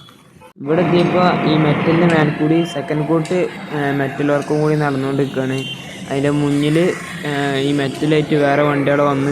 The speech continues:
കാത്തു നിൽക്കുന്നുണ്ട്. അപ്പം ഇനി ഇതിൻ്റെ വർക്ക് കഴിഞ്ഞിട്ട് ഇനി ആ വണ്ടി വന്നാണ്ട് വർക്ക് ചെയ്യും. അപ്പോൾ അതാ നമ്മൾക്ക് ഇതിൻ്റെ വർക്ക് ഇവിടെ നിന്ന് കാണാൻ പറ്റും. മെറ്റൽ വർക്ക്,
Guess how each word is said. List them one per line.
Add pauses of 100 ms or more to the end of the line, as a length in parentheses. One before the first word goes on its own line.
കാത്തു
നിൽക്കുന്നുണ്ട്. (500)
അപ്പം
ഇനി
ഇതിൻ്റെ
വർക്ക്
കഴിഞ്ഞിട്ട്
ഇനി (480)
ആ (100)
വണ്ടി
വന്നാണ്ട് (360)
വർക്ക്
ചെയ്യും. (640)
അപ്പോൾ
അതാ
നമ്മൾക്ക്
ഇതിൻ്റെ
വർക്ക്
ഇവിടെ
നിന്ന്
കാണാൻ
പറ്റും. (320)
മെറ്റൽ (100)
വർക്ക്,